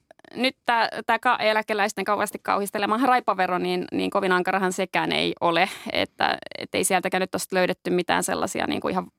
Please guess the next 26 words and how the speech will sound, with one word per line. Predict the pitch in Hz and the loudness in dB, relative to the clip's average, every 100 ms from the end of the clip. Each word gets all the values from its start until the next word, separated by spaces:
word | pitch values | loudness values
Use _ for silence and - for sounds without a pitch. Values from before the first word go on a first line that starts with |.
| - | -2
ihan | 190 180 | 0 2
valtavan | 208 196 190 190 | 0 2 0 0
hyviä | 185 180 | 0 0
keinoja | 190 185 190 - - - - | 0 2 2 0 -4 -16 -2
verottaa | 196 196 - 190 | 2 2 2 0
eläkeläisiä, | - 185 - 185 185 185 202 208 | 2 0 -2 -2 0 0 0 0
mutta | 233 233 | -2 -2
to-, | 233 | -4
to-, | 233 - | -4 -2
totta | 262 254 247 | -2 -2 0
kai | 294 | 0
niin | 277 247 | 0 -2
kun | 247 240 226 | -2 -2 0
me | 226 | 0
voidaan | 220 214 | 2 2
esimerkiksi | 220 226 214 - | 2 0 -2 -2
miettiä, | 202 202 - 196 196 - - _ - | -2 -2 -4 -2 0 0 -4 _ -8
ää, | 113 107 208 - - | -4 -4 -4 -8 -4
tavallaan | 202 196 190 - | 0 2 0 0
työssä | 233 220 190 196 - 196 | 2 6 4 2 0 2
käyviä | 214 208 196 190 | 4 4 2 0
suosivampaa | - 208 196 214 190 190 180 190 190 | 2 2 2 2 2 2 2 2 4
verojärjestelmää | 190 190 185 190 208 196 196 | 2 0 0 -2 -4 -4 -2
vaikka | 185 - - | -2 0 -2
nostamalla | - - - - | -2 -2 -4 -2
työtulovähennystä, | 220 247 254 254 240 240 233 233 233 - | 0 0 0 0 2 0 0 -2 -2 -4